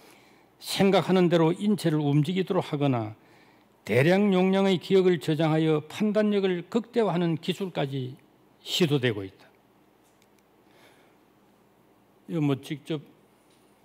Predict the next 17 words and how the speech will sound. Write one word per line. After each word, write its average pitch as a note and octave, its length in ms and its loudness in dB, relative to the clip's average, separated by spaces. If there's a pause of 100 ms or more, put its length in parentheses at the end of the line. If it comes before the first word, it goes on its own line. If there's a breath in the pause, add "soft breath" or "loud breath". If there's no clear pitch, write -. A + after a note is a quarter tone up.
(120)
그 - 100 -12
모스크가 C#3+ 560 0 (1080)
이 D3 120 -6
실험을 F3 380 -4
지금 B2+ 200 -8
하고 C3 260 -8
있습니다. F#2 360 -18 (840)
최근에는 F3 580 4
인간의 F#3 440 4
정신을 F3+ 420 2
복사하여 D3+ 640 2
인터넷에 F#3+ 580 -2
실는 F#3+ 420 -4
가능성까지 F3+ 720 -2
거론되고 B2+ 520 0
있다. - 300 -14 (1800)
마인드 E3 580 0